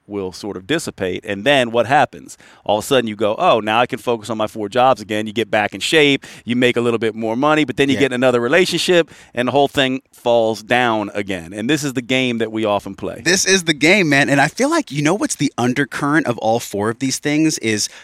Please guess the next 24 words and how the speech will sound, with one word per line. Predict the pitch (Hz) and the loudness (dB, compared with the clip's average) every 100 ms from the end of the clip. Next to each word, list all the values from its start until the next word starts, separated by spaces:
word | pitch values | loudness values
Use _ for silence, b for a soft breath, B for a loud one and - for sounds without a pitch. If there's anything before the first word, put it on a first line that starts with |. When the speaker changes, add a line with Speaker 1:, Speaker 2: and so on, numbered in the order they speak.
| _ | _
Speaker 2:
there | 127 - | -2 0
is | 160 226 226 - | 0 0 0 -2
a | 143 120 - | 0 0 -2
enjoyment | 117 101 - 113 127 123 123 120 - 113 | -4 -2 -2 2 2 4 2 2 -2 -4
and | 107 | -2
maybe | 113 120 113 | 0 0 -2
a | 87 | -4
hedonistic | 127 113 98 123 - - 120 117 - | -4 -2 0 0 -2 0 0 0 -6
or | 107 | -8
just, | 104 123 - | -4 -4 0
like, | 117 95 87 | 0 -2 -2
being | 131 139 135 120 120 | 2 4 4 2 0
in | 127 123 117 | 2 2 2
the | 98 | 0
happiness | - 127 120 107 101 - | 0 0 0 -2 -2 -4
and | 107 | -4
in | 110 | -2
the | 107 95 | -2 -2
enjoyment | 95 135 196 98 67 - B B - | -2 0 2 0 -4 -10 B B -4
of | 110 | 0
life | 113 107 | 0 0
as | 104 92 | -4 -4
well. | 113 104 80 | 2 2 0
Like, | 90 | -4